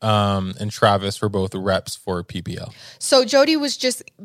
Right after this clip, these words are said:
Speaker 2: barely getting into P P L, and
Speaker 1: Got it.
Speaker 2: Travis was high up in P P L at this conference.
Speaker 1: Got
Speaker 2: So
Speaker 1: it.
Speaker 2: he spoke, and she saw him at the conference.
Speaker 1: Okay.
Speaker 2: But in two thousand six, at this conference, she was aspiring to be a saleswoman and an independent photographer.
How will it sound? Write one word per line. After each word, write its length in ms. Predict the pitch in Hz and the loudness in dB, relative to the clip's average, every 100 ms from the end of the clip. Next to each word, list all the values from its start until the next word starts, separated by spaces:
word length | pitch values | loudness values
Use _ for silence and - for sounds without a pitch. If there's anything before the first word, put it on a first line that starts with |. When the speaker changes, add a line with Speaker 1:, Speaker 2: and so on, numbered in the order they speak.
| - - | -8 2
Speaker 2:
barely 420 | 226 226 226 233 | 6 6 4 2
getting 360 | 202 202 196 | 2 2 0
into 420 | 180 202 240 - 269 | -2 -2 -2 -4 -4
P 180 | 285 | -4
P 160 | 269 294 | -2 2
L, 120 | 294 | 2
and 120 | 233 | 4
Speaker 1:
Got 120 | 196 190 | 4 6
it. 20 | |
Speaker 2:
Travis 360 | 226 226 220 | 4 4 -2
was 120 | 220 208 | -6 -6
high 300 | - 202 - | -2 0 0
up 220 | - - | -4 -4
in 100 | 175 | -6
P 160 | 180 196 | -6 -8
P 140 | - | -4
L 140 | 180 - - | -4 0 0
at 180 | 170 - | 0 -4
this 140 | - | -10
conference. 720 | - - - - - - - _ - | -6 -8 -8 -16 -16 -18 -20 _ -2
Speaker 1:
Got 180 | 185 180 | 0 2
Speaker 2:
So 60 | |
Speaker 1:
it. 60 | 214 | -2
Speaker 2:
he 180 | 240 226 | -4 -6
spoke, 440 | - - 220 - | -4 0 0 0
and 160 | - 202 | -8 -4
she 160 | - 185 | -6 -6
saw 240 | - - | -6 -6
him 220 | 208 - | -6 -10
at 100 | - | -12
the 60 | - | -16
conference. 580 | - - - 50 - 107 | -18 -18 -16 -18 -12 -6
Speaker 1:
Okay. 200 | 107 85 _ _ _ - | -2 -4 _ _ _ 2
Speaker 2:
But 140 | 277 | 4
in 100 | 294 | 4
two 200 | 294 320 | 0 -2
thousand 360 | 320 330 339 339 | 2 4 2 -2
six, 520 | - 233 - - - _ | -4 -4 -4 -10 -14 _
at 240 | - 208 - | 0 0 2
this 220 | 269 - | 0 0
conference, 680 | - 208 208 202 240 - - | -2 -2 0 -4 -4 -6 -6
she 180 | - 277 | -2 0
was 120 | 302 | 0
aspiring 640 | 320 - 240 233 240 240 | -2 2 4 4 2 -2
to 120 | 240 214 | -4 -4
be 160 | 208 | 0
a 80 | 185 | 0
saleswoman 720 | - 285 277 277 269 262 262 | 2 4 4 2 0 2 0
and 280 | - 220 220 | 0 0 0
an 100 | 202 | -2
independent 600 | 233 254 269 247 226 214 | -4 -4 -4 -2 -2 -4
photographer. 760 | 226 - 202 196 208 - - | -8 0 0 0 -4 -6 -8